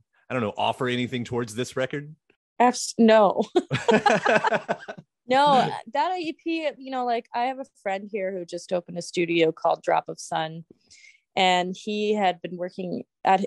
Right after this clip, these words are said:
Speaker 2: in his basement. He had a studio in his basement, and then him and his wife finally got together and, and got this space in, on Haywood Road in Asheville. And,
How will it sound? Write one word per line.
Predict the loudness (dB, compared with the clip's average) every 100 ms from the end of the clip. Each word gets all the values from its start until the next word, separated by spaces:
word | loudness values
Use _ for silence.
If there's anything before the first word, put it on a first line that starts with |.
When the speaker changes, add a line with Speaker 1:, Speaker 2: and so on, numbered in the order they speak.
| -6 _ _ _ 2
Speaker 2:
in | 4
his | 4 0
basement. | 0 -2 -2 -6 -6
He | -4 -2
had | -2
a | -4
studio | -4 -2 0 0
in | -2
his | -6 0
basement, | 2 2 2 2 0
and | -4 -6
then | -2 -2
him | -2 -4 -4
and |
his | -6 -2
wife | 0 0 -2 -16 _ _ _ _ _ _ _ -2
finally | 2 2 2 2 0 -2
got | -6
together | -6 -8 -6 -6
and, | -6 -8 -12
and | -10 -10 -14 -16 _ _ 0
got | 2 2
this | -4 -4
space | 0 0 0 -4 -10 -6
in, | -4 -4 -4
on | -2 2
Haywood | 4 4 4
Road | 6 6 4
in | 0
Asheville. | -4 -4 -4 0 2 0 -2 -4
And, | -2 -2 -4